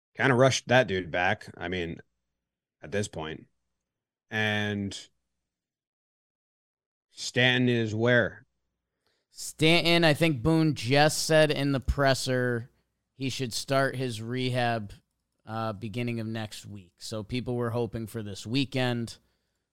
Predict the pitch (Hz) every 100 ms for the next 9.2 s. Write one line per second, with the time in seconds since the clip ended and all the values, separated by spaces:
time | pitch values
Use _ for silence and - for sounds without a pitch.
0 | _ 110 110 113 110 101 - 104 101 101
1 | 95 98 98 95 90 90 - - - -
2 | - _ _ _ _ _ 151 151 143 135
3 | 127 120 98 90 - - - - _ -
4 | 98 - - _ _ _ _ _ _ _
5 | _ _ _ _ _ _ _ _ _ _
6 | _ _ _ _ - 139 127 135 135 139
7 | 131 143 147 147 135 131 139 139 139 135
8 | 117 110 98 135 127 139 135 127 131 127
9 | 127 -